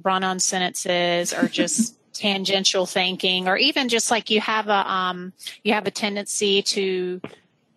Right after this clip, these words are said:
Speaker 1: write your thoughts.
Speaker 2: Mm-hmm.
Speaker 1: Um, and which I love hearing, but not everyone would, I guess, if you're in a business <laughs> situation. So I just think it makes you more precise in your writing. I think it's clearer.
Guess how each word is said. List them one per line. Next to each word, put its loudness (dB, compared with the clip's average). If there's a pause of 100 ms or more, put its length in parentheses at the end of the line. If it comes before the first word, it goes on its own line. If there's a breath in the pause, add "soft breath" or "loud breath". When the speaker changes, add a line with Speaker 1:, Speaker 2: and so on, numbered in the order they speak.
(160)
Speaker 1:
write 0
your -2
thoughts. 0
Speaker 2:
Mm-hmm. 6 (220)
Speaker 1:
Um, -2 (320)
and -2 (560)
which 2 (160)
I 0
love 2
hearing, -2
but -2
not 0
everyone -4
would, -2
I 2
guess, 0
if -8
you're -4
in -6
a -8
business -6
<laughs> 0
situation. 4
So 2 (520 loud breath)
I 0
just 0
think 0
it 2
makes 0
you -4
more -2
precise -2
in -6
your -6
writing. -2
I -4
think -8
it's -8
clearer. -4